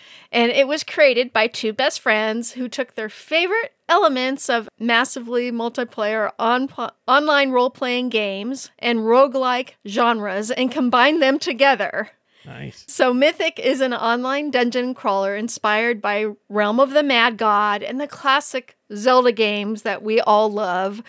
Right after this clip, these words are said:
Speaker 1: where you explore an infinite procedurally generated labyrinth.
Speaker 2: So Jill, I watched the
Speaker 1: This game's
Speaker 2: developers
Speaker 1: awesome.
Speaker 2: playing this game. Like, I,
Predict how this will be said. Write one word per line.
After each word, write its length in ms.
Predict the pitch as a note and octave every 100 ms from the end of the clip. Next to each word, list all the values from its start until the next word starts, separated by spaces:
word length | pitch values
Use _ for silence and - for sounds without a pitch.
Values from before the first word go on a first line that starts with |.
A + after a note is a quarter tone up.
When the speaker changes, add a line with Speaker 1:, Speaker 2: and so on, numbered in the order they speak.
| - -
Speaker 1:
where 120 | A#3+
you 160 | B3 B3
explore 680 | A#3 - - A#3+ A#3 B3 A#3
an 100 | G#3+
infinite 640 | - C#4 C#4+ D4 D#4+ C4 - _ -
procedurally 800 | G#3 - B3+ B3 C4 C4 C4 - -
generated 720 | G#3+ G#3 G#3 G#3 G#3+ G#3+ - -
labyrinth. 800 | F3 F3 F#3 - - - - - _ _ _
Speaker 2:
So 160 | - D#3+
Jill, 280 | C#3 E3 D#3
I 140 | D3+ F#3
watched 440 | F#3+ D#3 D3 -
the 60 | C#3+
Speaker 1:
This 60 | C3
game's 60 | A#2
Speaker 2:
developers 640 | C3 C3 C3 - - A#2
Speaker 1:
awesome. 200 | E3 E3+ C#3
Speaker 2:
playing 300 | C3 C3 A#2+
this 260 | A#2 A2 -
game. 380 | - G#2+ G#2 G#2+
Like, 240 | C3 - D#3+
I, 360 | G3 G3+ F3+